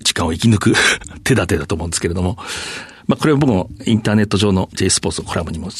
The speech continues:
何冊か紹介したんですけどもね。まあ、そこでも紹介した本ですけれども。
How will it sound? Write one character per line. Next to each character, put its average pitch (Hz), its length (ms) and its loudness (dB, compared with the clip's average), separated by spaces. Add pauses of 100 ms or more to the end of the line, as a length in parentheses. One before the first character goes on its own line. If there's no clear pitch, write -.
(140)
何 87 140 -2
冊 - 180 -4
か - 120 -6
紹 87 180 -2
介 90 160 -2
し - 60 -4
た 92 80 -2
ん 90 60 -4
で 87 60 -6
す - 80 -6
け - 80 -16
ど - 60 -16
も 98 80 -2
ね。 92 140 0 (120)
ま - 60 -8
あ、 - 20 -6
そ - 100 -2
こ 139 80 2
で 135 60 2
も 95 60 0
紹 - 200 0
介 92 140 -2
し - 80 -2
た 90 160 -4
本 92 200 -6
で 87 100 -8
す - 80 0
け - 80 -8
れ - 60 -12
ど 85 60 -12
も。 - 100 -12